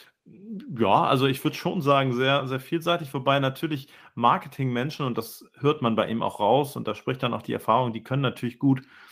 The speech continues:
in der Musik würde man sagen, transformieren, also im Prinzip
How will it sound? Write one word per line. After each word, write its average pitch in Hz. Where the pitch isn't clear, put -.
in 123
der 127
Musik 131
würde 139
man 123
sagen, 123
transformieren, 127
also 104
im 107
Prinzip 120